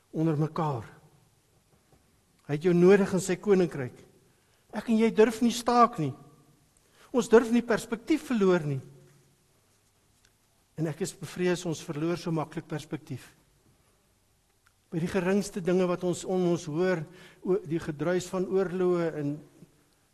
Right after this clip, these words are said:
en 'n land waarin korrupsie soveel dinge plaasvind en moorde,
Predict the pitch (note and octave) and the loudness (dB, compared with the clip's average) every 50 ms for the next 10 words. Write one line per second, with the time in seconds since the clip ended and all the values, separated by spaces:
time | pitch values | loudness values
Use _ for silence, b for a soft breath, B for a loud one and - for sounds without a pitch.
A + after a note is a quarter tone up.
0 | _ _ - E3 E3 D#3+ D#3 E3 D#3+ - D#3+ D#3 D#3 E3 F#3 G3 E3+ - - D#3+ | _ _ -2 0 0 0 0 -2 -2 -4 -2 -2 0 0 0 -2 -4 -6 -4 -2
1 | E3 D#3+ D#3+ D#3+ D3+ E3 D3+ C3+ - - - - - F3 D#3+ F3+ F3 - - F3 | -2 0 0 0 -2 -2 -2 -4 -6 -10 -10 -4 -2 0 0 0 -2 -2 -8 -8
2 | E3 - G3+ F#3 F#3 - F3+ E3+ D#3 E3 E3 E3 D#3+ D3+ D#3+ - - - - F#3 | -8 -4 -4 -4 -2 -2 -4 -2 -2 -2 -2 -2 -2 -4 -6 -8 -16 -8 -4 0
3 | F3+ F3+ F3+ F3 F3+ - F#3 E3+ D#3+ D#3 D3 C#3+ D3 D#3 E3+ F3 E3+ D#3 E3 E3 | 0 2 0 0 -2 -4 -4 -4 -4 -2 -2 -2 0 0 0 -2 -2 -2 -4 -4
4 | D3+ | -4